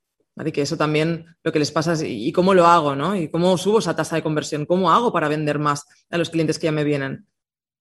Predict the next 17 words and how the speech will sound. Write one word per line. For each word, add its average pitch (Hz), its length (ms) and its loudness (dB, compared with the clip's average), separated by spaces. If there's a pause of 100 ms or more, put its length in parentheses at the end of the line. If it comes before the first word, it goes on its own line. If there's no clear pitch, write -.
(160)
Y 160 200 -2
como 160 160 0
te 156 80 2
decía, 156 180 4
yo 160 120 8
veo 180 120 6
muchos 202 320 0
errores 175 440 0
que 165 80 -12
se 151 120 -8
podrían 156 320 -2
subsanar 170 400 -4
y 208 40 0
que 185 80 -6
son 190 240 -6
muy 196 200 0
sencillos. 165 720 -6